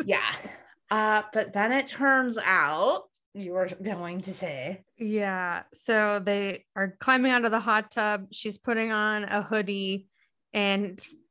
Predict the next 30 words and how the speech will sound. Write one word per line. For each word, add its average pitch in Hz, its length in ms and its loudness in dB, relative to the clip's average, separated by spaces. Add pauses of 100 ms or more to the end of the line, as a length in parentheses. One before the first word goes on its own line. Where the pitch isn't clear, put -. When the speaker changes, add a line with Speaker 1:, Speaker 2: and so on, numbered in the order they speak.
Speaker 2:
Peter 233 220 4
notices 214 460 0
that 196 120 0
it - 160 -2
says 196 560 0 (400)
track 226 280 2
and 208 140 -2
field 214 300 -2
for 196 500 0
a 175 180 -6
high 349 260 2
school. - 580 -4 (540)
He's 233 100 0 (140)
Speaker 1:
Mm. 190 100 -8
Speaker 2:
like, 214 300 2 (160)
"What 233 320 4 (160)
P 339 240 -2
R 359 200 4
firm 359 380 -2
did 349 160 -4
you 320 80 -6
say 330 280 -4
you 359 200 -4
work 339 200 -6
for 370 260 -2
again?" 392 400 -6 (560)
And 214 260 0
she 240 140 -4
was 220 140 -4
like 214 380 0